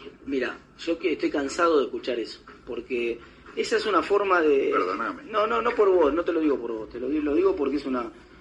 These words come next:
Speaker 1: un planteo aquí, pero no hay, no hay plata, ¿no?
Speaker 2: Sí.
Speaker 1: No hay plata. Y si vos mirás los datos de la realidad, nunca en la provincia de Buenos Aires hubo tanta plata en la historia de la provincia de Buenos Aires, nunca.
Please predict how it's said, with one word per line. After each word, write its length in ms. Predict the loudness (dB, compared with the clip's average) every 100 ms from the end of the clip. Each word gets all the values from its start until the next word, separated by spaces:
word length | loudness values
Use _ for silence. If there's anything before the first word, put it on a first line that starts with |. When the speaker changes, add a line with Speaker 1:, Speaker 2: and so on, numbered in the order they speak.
| -10
Speaker 1:
un 120 | -6
planteo 320 | -2 0 2 0
aquí, 220 | 2 0
pero 180 | 2 0
no 60 |
hay, 120 | 0 0
no 80 | -2
hay 100 | 0
plata, 380 | -2 -2 -8
¿no? 160 | -12 -10
Speaker 2:
Sí. 60 | -8
Speaker 1:
No 60 | -8
hay 60 | -6
plata. 280 | -8 -8 -14 -20 -20 -20 -20 -18 -8
Y 260 | -6 -6 -8
si 160 | -6
vos 120 | -2 2
mirás 220 | 4 4
los 100 | 4
datos 240 | 2 2
de 60 | 0
la 80 | 0
realidad, 400 | -2 -2 -2 -4 -16 -20 -20 -20 -16
nunca 600 | -8 -2 -2 0 0 0 0
en 100 | -6
la 100 | -2
provincia 440 | 2 2 2 2
de 60 | 4
Buenos 280 | 2 0 -2
Aires 440 | -2 0 -2 -4 -4
hubo 200 | -2 0
tanta 380 | 0 0 0 0
plata 460 | 0 0 0 -2
en 120 | -6 -10
la 60 |
historia 340 | -8 0 2 2
de 40 |
la 80 | 0
provincia 360 | -2 -2 -2 -6
de 40 |
Buenos 240 | -6 -12
Aires, 240 | -14 -12 -6
nunca. 340 | -6 -6 -10